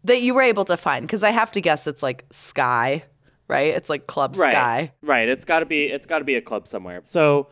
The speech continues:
Speaker 2: the one that I put as most expensive on the first draft of this article was the Thirsty Squirrel up at Solitude Mountain Resort. And there, their pints were eight dollars. But their P R person actually emailed me the next day and said, "Hey, wait a second. We sell P B R for four fifty. It's just not on our menu or on a secret place in the menu or whatever." So,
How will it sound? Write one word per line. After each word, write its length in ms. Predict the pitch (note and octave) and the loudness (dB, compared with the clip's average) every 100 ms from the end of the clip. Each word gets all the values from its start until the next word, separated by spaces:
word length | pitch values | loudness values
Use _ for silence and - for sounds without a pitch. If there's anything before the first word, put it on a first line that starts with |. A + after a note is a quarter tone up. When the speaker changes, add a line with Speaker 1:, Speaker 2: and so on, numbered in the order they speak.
| - | -8
Speaker 2:
the 60 | |
one 220 | C3+ F3+ A#3 | 0 2 2
that 100 | G3 | 2
I 80 | D#3 | 2
put 360 | - - D#3+ | -2 -8 -2
as 160 | F#3+ D#3 | 0 0
most 240 | D3 C#3 | -2 -4
expensive 380 | C#3+ - C3 A#2 | -6 -6 -6 -4
on 120 | A#2+ | -6
the 60 | A#2 | -6
first 360 | - E3 E3 - | -4 -4 -4 0
draft 280 | C#3+ C#3 | 0 0
of 80 | D3+ | -4
this 140 | B2 - | -6 0
article 400 | A#2+ A#2+ A#2+ G#2+ | 0 0 0 0
was 200 | G#2+ - | 0 -4
the 100 | G#2 | -10
Thirsty 400 | - C3 - A2+ | -4 -4 -4 -8
Squirrel 640 | - A#2+ A#2 G#2+ G2 G#2 | -4 0 2 0 -2 -6
up 180 | - A#2 | -8 -6
at 120 | A2 | -6
Solitude 400 | B2 G#2+ G2+ G#2+ | -2 -2 -2 -6
Mountain 300 | G2 G2+ F#2+ | -6 -8 -10
Resort. 440 | F#2 G#2+ G#2 F#2+ - | -12 -4 -4 -4 -6
And 180 | A2+ G#2 | -8 -2
there, 160 | A#2 B2+ | 0 2
their 140 | A2+ | 0
pints 260 | B2+ A2+ A#2 | -2 -4 -4
were 80 | |
eight 140 | G#2+ - | -4 0
dollars. 480 | B2 B2+ G#2 G2 - - _ | 2 4 2 -2 -10 -20 _
But 120 | - B2+ | -4 0
their 100 | C3+ | 0
P 220 | - D#3+ | 2 2
R 100 | E3+ | 4
person 320 | E3 C3+ B2 | 2 0 2
actually 280 | A#2 B2+ A2+ | 0 0 -2
emailed 380 | C3 C#3 B2+ A2 | 0 2 2 4
me 120 | G#2+ | 2
the 80 | G2+ | 2
next 260 | G2+ - | 0 -2
day 160 | B2+ A2+ | 0 0
and 140 | G#2 | 0
said, 160 | G#2+ G2 | -6 -2
"Hey, 260 | E3+ E3 | 2 4
wait 220 | C3 C3+ B2 | 4 2 0
a 20 | |
second. 400 | - A2 A2+ G#2 _ - _ - | -2 -4 -4 -6 _ -20 _ -2
We 160 | D3 | -2
sell 240 | - E3+ C3+ | 2 2 2
P 180 | - | 0
B 160 | C3+ B2+ | 0 2
R 140 | B2 | 2
for 160 | A#2 A2 | 2 -4
four 220 | - A2 | -2 -4
fifty. 420 | - D#3+ - G#2+ | 0 -2 0 -2
It's 140 | G2 - | -4 -4
just 220 | A2+ - | -8 -4
not 200 | A2+ G#2 | -2 0
on 120 | G2+ | 0
our 60 | F#2+ | -2
menu 280 | G#2+ A2+ G2 | -4 -2 -2
or 100 | F#2+ | -2
on 120 | F#2+ | -2
a 60 | F#2+ | -6
secret 280 | - C3+ A#2 | -8 -12 -10
place 240 | - B2+ - | -6 -8 -8
in 80 | G2+ | -10
the 80 | |
menu 300 | G2 F#2+ F#2 F2+ | -8 -6 -6 -6
or 100 | F2+ | -8
whatever." 360 | F2+ F2 E2 | -10 -12 -16
So, 340 | E2+ - A2 | -14 -6 -4